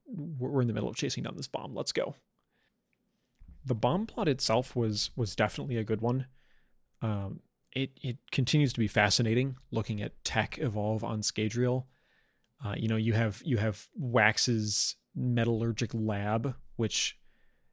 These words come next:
is a really cool sounding place. I think that would be super cool to, to see in a movie or something like that. Uh, I mean, they've, they talk right about it with Harmony. We've, uh,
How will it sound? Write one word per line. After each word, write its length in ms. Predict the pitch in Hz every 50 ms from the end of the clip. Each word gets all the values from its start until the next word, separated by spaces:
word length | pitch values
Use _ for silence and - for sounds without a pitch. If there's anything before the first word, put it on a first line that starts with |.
| _ _
is 160 | - 113 98 117
a 60 | 117
really 240 | 117 160 175 135 113
cool 340 | - - - 123 113 110
sounding 320 | 104 - 117 107 101 101 -
place. 300 | - - - - 117 -
I 80 | 123
think 200 | 117 - 117 107
that 120 | 113 117 120
would 140 | 123 123 127
be 180 | 127 120 113
super 320 | - - - 127 - - -
cool 240 | - - 147 -
to, 320 | 160 - - 107 107 98 - - _ -
to 120 | - 123
see 500 | - - - 131 117 117 123 120 131 - -
in 120 | - 120
a 20 | 117
movie 380 | 120 123 123 - 120 110 -
or 120 | - - 131
something 280 | - - 123 131 127
like 160 | - - -
that. 380 | - - - - - - - - - _ _ _ _ _ _ _ _ _ _ _ _ _ _ _ _ _
Uh, 340 | - 107 107 101 101 101 107 - -
I 60 | 123
mean, 160 | 110 117 110 104
they've, 220 | 113 113 104 - - _ _ _ _ _ _ _ _ _ _ _ _ _ - - 247 - _ _ _ _ _ _ _ _ _ _ -
they 260 | 123 113 135 120 117
talk 400 | - - - - 123 127 127 -
right 140 | 139 135 135
about 260 | 135 110 120 147 170
it 80 | 139 107
with 160 | 110 117 -
Harmony. 400 | - 123 147 156 113 104 104 104
We've, 380 | 104 98 107 107 107 104 - - _ _ _ _ - _ -
uh, 120 | 147 113